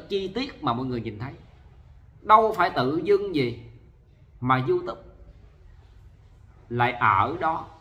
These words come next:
mà quay miết như vậy. Rồi họ dựa vào những cái người tới để kính viếng. Họ đang lợi dụng cái lòng tốt của những người muốn đảnh lễ để họ quay phim, họ kêu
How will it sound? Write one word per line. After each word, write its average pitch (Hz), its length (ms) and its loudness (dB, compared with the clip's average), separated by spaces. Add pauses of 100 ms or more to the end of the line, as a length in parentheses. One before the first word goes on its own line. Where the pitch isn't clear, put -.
(260)
mà 110 100 -10
quay 139 200 -2
miết 165 300 -6
như 127 100 -10
vậy. 95 100 -10 (1200)
Rồi 131 140 2
họ 147 280 4
dựa 131 280 0
vào 117 300 2 (840)
những 120 260 -2
cái 214 100 -8
người 131 260 0
tới 151 360 2 (440)
để 113 120 -2
kính 185 260 -4
viếng. 208 260 -10 (1600)
Họ 123 300 4
đang 180 200 2
lợi 113 360 4
dụng 117 280 -6
cái 175 80 -4
lòng - 300 2
tốt - 380 -10 (220)
của 143 100 -6
những 147 200 -6
người 117 140 -2
muốn 110 140 -8
đảnh - 180 -6
lễ 110 240 -4 (800)
để 143 120 -2
họ 117 220 0
quay 175 180 0
phim, 190 460 -2
họ 117 160 -2
kêu 190 300 0